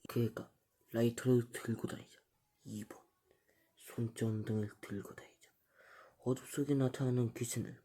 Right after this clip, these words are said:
빛으로 비추면 사라진다는 이야기들이 종종 있다. 삼 번, 휴지를 버리자. 휴지 귀신이 휴지와 관련돼 있다고 생각하니 휴지를 깨끗하게 버리거나 치우는 것으로 귀신도 함께 사라진다는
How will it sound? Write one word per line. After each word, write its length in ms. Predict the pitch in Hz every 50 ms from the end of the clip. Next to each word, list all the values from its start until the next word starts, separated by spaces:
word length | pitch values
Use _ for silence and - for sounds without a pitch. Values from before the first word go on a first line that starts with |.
| _ _ _
빛으로 440 | - 117 117 - - - - 127 120
비추면 360 | 117 120 113 - - - -
사라진다는 720 | - - - - 113 107 107 - - 110 110 110 110 110 113
이야기들이 520 | 120 117 107 104 123 - - - - 120
종종 360 | - - - 113 101 - - - -
있다. 300 | - - _ - - _ _ _ _ _ _ _ _ _ _ _ _ _ _ _ -
삼 420 | - - - - - 123 123 117
번, 120 | 110 - - _ _ _ - _ _ _ _ - - _ _ _ _ _ _
휴지를 600 | - - - - - - - 127 120 113 107 104 - -
버리자. 440 | - - 117 - - - - - _ _ _ _ _ _ - - _ _ _
휴지 380 | - - - 131 - - 131
귀신이 380 | - - 123 120 - - - - -
휴지와 480 | - - - 110 110 - 120 107 - -
관련돼 420 | - - 110 104 113 110 107 110
있다고 360 | 107 104 - - 113 104 101 104
생각하니 580 | - - - - 107 98 - - - - - - _ _ _ _ - - - _ _
휴지를 340 | - - - - - 120 - - _
깨끗하게 600 | - - 117 - - 123 - - - 135 135 131
버리거나 420 | - - 117 110 110 - - - _ _ _
치우는 420 | - - - - 113 110 110 104 107
것으로 300 | - - - - - - _ - _ _ _ _ -
귀신도 280 | - - - - - - - -
함께 340 | - 107 107 - - - 110
사라진다는 840 | 110 - - 113 110 107 - - 107 104 101 101 101 101 104 113